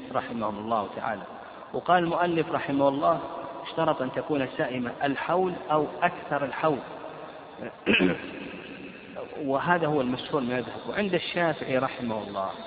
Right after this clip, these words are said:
أنه لا بد أن تكون سائمة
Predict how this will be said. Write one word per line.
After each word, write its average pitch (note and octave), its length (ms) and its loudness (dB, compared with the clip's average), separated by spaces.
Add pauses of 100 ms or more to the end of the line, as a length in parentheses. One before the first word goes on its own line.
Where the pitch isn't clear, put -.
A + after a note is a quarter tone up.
(540)
أنه D3+ 400 2
لا D#3 220 4
بد D#3+ 380 0
أن C3+ 280 0
تكون C#3 380 0
سائمة D3+ 500 0